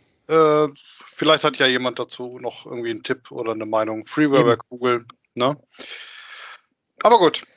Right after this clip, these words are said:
Speaker 1: äh,
Speaker 2: Gut,
Speaker 1: das
Speaker 2: ihr
Speaker 1: nochmal kurz
Speaker 2: Lieben.
Speaker 1: am Rande gesagt. Ihr Lieben, bleibt gesund, passt auf euch auf und, äh, spielt schön weiter.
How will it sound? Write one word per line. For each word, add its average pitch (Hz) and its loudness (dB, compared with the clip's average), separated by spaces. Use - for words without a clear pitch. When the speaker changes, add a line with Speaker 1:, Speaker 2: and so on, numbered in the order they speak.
Speaker 1:
äh, 156 4
Speaker 2:
Gut, 202 0
Speaker 1:
das - 0
Speaker 2:
ihr 151 -2
Speaker 1:
nochmal 202 6
kurz 151 0
Speaker 2:
Lieben. 120 -6
Speaker 1:
am - -20
Rande 127 -2
gesagt. 120 -6
Ihr 151 2
Lieben, 156 -8
bleibt 143 0
gesund, 135 -4
passt 131 -8
auf 127 -10
euch 120 -18
auf 131 -2
und, 117 -8
äh, 117 -2
spielt 139 -4
schön 120 -4
weiter. 123 0